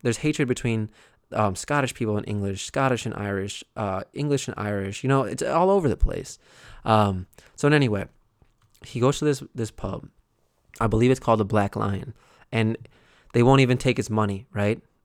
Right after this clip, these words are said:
They're just like, "We don't accept that coin here. Um, this is an Irish pub." And a young boy comes in, and he goes, you know, "Who? Which one of you is the Peaky Blinder devil?" And, um, essentially, Tommy follows this boy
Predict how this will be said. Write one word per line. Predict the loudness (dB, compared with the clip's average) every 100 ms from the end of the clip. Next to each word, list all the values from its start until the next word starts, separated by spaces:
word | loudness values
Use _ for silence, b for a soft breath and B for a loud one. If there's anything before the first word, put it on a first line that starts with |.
| _ _ -8
They're | 0 0 0
just | -2 -4
like, | -2
"We | 0
don't | 0
accept | 0 -2 -2 0
that | -2
coin | -2 -4 -2
here. | -2 -2 -4 -8 b b
Um, | -2 0 0 -2
this | -4 -4
is |
an | -4
Irish | -2 -2 -2 0
pub." | 0 0 _ b b b 0
And | 2
a | 4
young | 4 4
boy | 4 4
comes | 2 0 0
in, | 0 0 -2 -4
and | -4
he | 2
goes, | 4 2 0 b b 2
you |
know, | 2 2 b b b b
"Who? | 4 6
Which | 6
one | 6 4
of |
you | 4
is | 2
the |
Peaky | 2 2 2
Blinder | 2 4 4 2
devil?" | 0 0 -4 -10 b b b -2
And, | 2 2 0 -4 b b b
um, | 0 2 2 -4 -10 -16 _ _ _ -2
essentially, | 0 0 2 0
Tommy | 0 0 0 0
follows | 0 2 4 2
this | -2 -4
boy | 0 2 2 2 -4